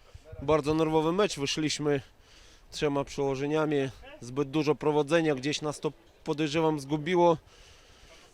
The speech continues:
i wkradło się gdzieś pełne błędy. Przede wszystkim zaczęła szwankować dyscyplina, czy słusznie, czy niesłusznie, będziemy oglądać i analizować to wszystko, bo są nowi chłopacy,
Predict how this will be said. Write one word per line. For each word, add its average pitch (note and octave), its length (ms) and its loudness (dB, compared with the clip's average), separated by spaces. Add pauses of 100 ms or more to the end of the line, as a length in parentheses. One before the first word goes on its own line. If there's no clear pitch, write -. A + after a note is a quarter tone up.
(160)
i C#3+ 100 -6
wkradło D3+ 500 2
się D#3 160 0
gdzieś C#3+ 280 -2
pełne D3 540 4 (1000)
błędy. D3+ 640 4
Przede D#3 240 -2
wszystkim D3+ 480 -4 (360)
zaczęła D3 360 0
szwankować D3+ 540 2
dyscyplina, C#3+ 680 -2
czy - 160 -10
słusznie, D3 420 -6
czy C#3+ 160 -8
niesłusznie, C#3+ 460 -8
będziemy C3+ 340 -4
oglądać C#3 680 0 (540)
i C#3 80 0
analizować C#3 720 2
to C#3 120 -2
wszystko, - 380 -2
bo C3+ 260 0
są C#3+ 180 -2
nowi C#3 260 -2
chłopacy, C#3 580 -2